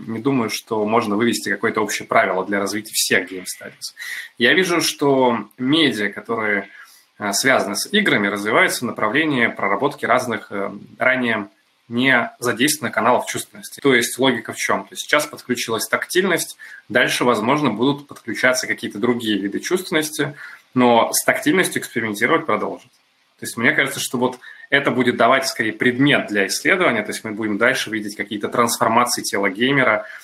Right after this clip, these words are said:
как оно меняется, какие предлагаются интерфейсы этому телу. И я думаю, что это будет одной из, эм, рубрик, да, исследований игр,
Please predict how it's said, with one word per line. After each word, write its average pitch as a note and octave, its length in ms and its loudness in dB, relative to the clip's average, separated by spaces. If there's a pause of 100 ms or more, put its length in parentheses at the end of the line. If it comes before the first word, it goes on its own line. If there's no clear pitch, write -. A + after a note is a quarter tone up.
(220)
как - 220 0
оно G#2+ 120 2
меняется, A2 580 2
какие G#2 240 -10
предлагаются G#2+ 800 -2
интерфейсы A#2+ 680 -2
этому A#2 240 -10
телу. G2+ 420 -2 (400)
И G#2+ 80 -2
я A2+ 100 4
думаю, D3+ 240 2
что D3 180 -2
это C3+ 140 -2
будет B2 240 0
одной B2 220 2
из, - 260 0 (280)
эм, G2+ 420 -6
рубрик, A#2 540 2
да, G#2+ 180 4
исследований G2+ 560 0
игр, C#3 400 2